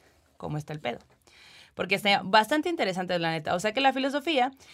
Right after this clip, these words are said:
centra la idea de que los individuos debemos buscar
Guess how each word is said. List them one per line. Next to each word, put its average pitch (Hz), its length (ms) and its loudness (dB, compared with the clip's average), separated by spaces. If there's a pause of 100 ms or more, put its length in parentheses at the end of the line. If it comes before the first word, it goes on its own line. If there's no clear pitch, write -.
(100)
centra 302 440 2
la 320 100 0
idea 262 400 4
de 208 240 0
que 180 220 0
los 208 280 0
individuos 240 800 -2
debemos 185 560 0
buscar 170 520 0